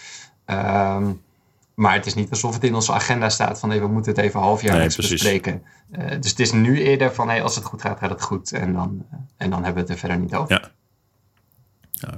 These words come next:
Speaker 2: heel fijn dat, dat, dat lijkt me ook een fijn uitgangspunt als dat, eh, prettig voelt. Je, je zei net al een paar keer dat je, toen jullie net naar Zweden zijn verhuisd, dat je ook, eh, het, eh, de zorg voor je zoontje bent gaan, eh, bent gaan, eh, oppakken.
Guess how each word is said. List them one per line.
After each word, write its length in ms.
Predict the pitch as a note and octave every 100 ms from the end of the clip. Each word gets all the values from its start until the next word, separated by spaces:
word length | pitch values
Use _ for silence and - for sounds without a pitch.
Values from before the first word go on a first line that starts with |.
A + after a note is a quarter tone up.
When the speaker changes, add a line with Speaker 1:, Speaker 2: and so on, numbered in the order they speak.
| G2+
Speaker 2:
heel 140 | G2 F#2
fijn 320 | - - F2+
dat, 140 | F2+ E2+
dat, 200 | F#2 -
dat 120 | G2
lijkt 160 | G2 F#2+
me 60 |
ook 100 | F#2+
een 100 | F#2
fijn 260 | F2 G2 F#2
uitgangspunt 560 | F#2 - F#2 - F2+
als 80 | F2
dat, 260 | F2+ F2 -
eh, 120 | F2+ E2+ - - - - -
prettig 260 | - G2+ G2
voelt. 340 | G2 F2+ - _ - - - -
Je, 320 | G#2+ A2+ A#2+
je 80 | A2
zei 160 | A2+ A#2+
net 180 | A#2+
al 220 | A#2+ A2+ A2+
een 100 | G2+
paar 180 | G#2+
keer 120 | G#2 G2+
dat 140 | G2+
je, 380 | G#2+ G2 G2 F#2+ - - _ G#2+
toen 140 | - G2+
jullie 140 | G2
net 160 | G2 G2+
naar 80 |
Zweden 280 | F#2 G2 G#2
zijn 200 | G2 F#2+
verhuisd, 320 | F#2 F2+ F#2+
dat 160 | G#2+ G2
je 80 | -
ook, 260 | F#2+ F2
eh, 320 | G2+ F#2+ F2+ F2+ F#2
het, 260 | - -
eh, 120 | F#2+ E2+
de 80 |
zorg 260 | F#2+ A2 G#2+
voor 160 | - F#2+
je 60 |
zoontje 320 | F#2+ A#2 A#2+
bent 180 | A2+ A2
gaan, 280 | - G#2 G#2+
eh, 120 | G#2
bent 180 | G2 G#2
gaan, 300 | - G2 F#2+ - - - -
eh, 100 | - A2
oppakken. 480 | - A#2 A2+ C3